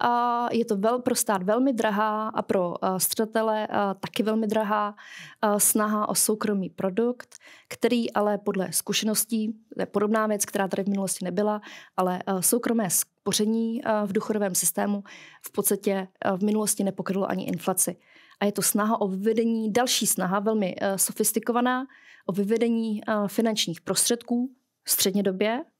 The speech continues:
ne v tuto chvíli na začátku, to jsou jak ty jeskyňky, pár, eh, prstíčků, jeden po druhém, o sna-, snaha o vyvedení prostředků, eh, z průběžného důchodového systému.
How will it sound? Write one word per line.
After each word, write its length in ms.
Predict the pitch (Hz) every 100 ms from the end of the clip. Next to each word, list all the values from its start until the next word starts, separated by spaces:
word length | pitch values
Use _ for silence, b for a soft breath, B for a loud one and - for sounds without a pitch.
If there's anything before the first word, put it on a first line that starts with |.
| _ _ -
ne 120 | 208
v 40 | 202
tuto 180 | 196
chvíli 260 | 185 - 190
na 80 | 175
začátku, 640 | 175 - 196 - 247 302 _
to 100 | -
jsou 140 | 190 190
jak 160 | 185
ty 100 | -
jeskyňky, 600 | 190 180 - 208 208 247 262
pár, 200 | 208 196
eh, 280 | 190 - 202
prstíčků, 600 | 202 - 196 - 233 254 B B B
jeden 180 | 233 214
po 80 | 190
druhém, 460 | 180 190 220 226 247 B B B -
o 80 | -
sna-, 280 | - 226 214
snaha 260 | - 220
o 100 | 214
vyvedení 400 | 202 202 220 220
prostředků, 800 | 220 180 - 190 190 - 196 196 -
eh, 40 | 196 190 185 B B B B -
z 120 | -
průběžného 840 | - 185 202 202 190 185 175 180 180
důchodového 800 | 180 180 - 180 180 175 160 170
systému. 520 | - - 160 156